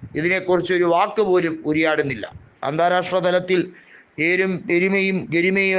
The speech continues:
എല്ലാം നേടിയിട്ടും ഒന്നും സ്വന്തം രാജ്യത്ത് നടപ്പിലാക്കാൻ,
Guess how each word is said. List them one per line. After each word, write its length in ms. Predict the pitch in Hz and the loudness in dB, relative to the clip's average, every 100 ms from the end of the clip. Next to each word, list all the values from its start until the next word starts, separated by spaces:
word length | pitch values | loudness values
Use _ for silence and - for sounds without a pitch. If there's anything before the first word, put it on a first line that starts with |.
| 180 | 0
എല്ലാം 220 | 190 190 180 | 0 0 0
നേടിയിട്ടും 480 | 180 196 190 160 - _ _ _ _ _ _ - 160 | -2 -2 -2 -4 -8 _ _ _ _ _ _ -4 -2
ഒന്നും 240 | 190 185 - - _ - 170 | 0 0 -4 -12 _ -6 -2
സ്വന്തം 360 | 165 202 220 208 156 180 | 0 2 2 0 0 0
രാജ്യത്ത് 380 | 185 190 185 185 180 | 0 0 -2 -2 0
നടപ്പിലാക്കാൻ, 580 | 170 175 185 165 139 | -2 0 0 0 -4